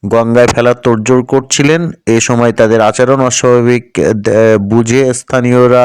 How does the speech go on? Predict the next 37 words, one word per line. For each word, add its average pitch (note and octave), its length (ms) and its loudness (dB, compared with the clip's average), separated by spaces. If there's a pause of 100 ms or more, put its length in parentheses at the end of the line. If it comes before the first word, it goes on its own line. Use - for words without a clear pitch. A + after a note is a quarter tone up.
জিজ্ঞাসাবাদ A#2 640 0
করেন। C#3+ 300 0
তখন A#2+ 380 -2
তারা A2+ 260 0
দাবি G#2+ 260 0
করেন, C3+ 280 0 (520)
ট্রলি D3 300 2
ব্যাগের D#3+ 300 2
ভিতরে D3 600 2
একটি C#3+ 220 -4
কুকুরের C3 480 0
দেহ A#2+ 200 2
রয়েছে। C3+ 400 2
এরপরে A#2+ 340 0
ট্রলি A#2 280 2
ব্যাগ A2+ 260 0
খুলে A2+ 220 0
দেখা A2+ 240 0
যায়, C#3+ 180 0
তার A#2+ 200 0
ভিতরে A2 300 0
একটি A#2+ 340 -2 (680)
দেহ। A#2 220 0 (360)
স্থানীয়রা A#2+ 540 0
খবর A2 360 -2
দেন A#2 200 0
পুলিশকে। B2 520 0
পুলিশ A#2 360 -2
প্রাথমিকভাবে A2 680 0
দুজনকে A2 440 -2
আটক A2 380 -2
করে C3 220 2 (480)
বাজেয়াপ্ত A2 640 0
করা A2 260 0
হয় A2+ 180 -2
ট্রলি A2+ 300 0
ব্যাগটি। C3 400 0